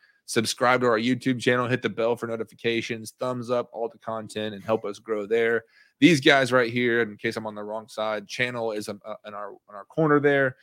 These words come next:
So make sure and check them out, uh, on Twitter. You can obviously follow them and interact, but they've got their podcast live on Mondays, and then they'll be on their feed as well. But all that to say, uh, great episode. Chase, what you got going on? Anything worth,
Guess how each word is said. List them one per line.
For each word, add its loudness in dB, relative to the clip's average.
So 4
make 6
sure 2
and -4
check 2
them -4
out, -8
uh, -12
on -16
Twitter. 0
You -4
can -10
obviously -12
follow -4
them -12
and -12
interact, 0
but -14
they've -2
got -6
their 0
podcast -4
live -2
on -10
Mondays, 2
and -14
then -14
they'll -10
be -10
on -16
their -16
feed -12
as -18
well. 2
But 12
all 12
that 10
to 6
say, 10
uh, 8
great 2
episode. 6
Chase, 6
what 2
you -4
got 2
going -2
on? -2
Anything -8
worth, -6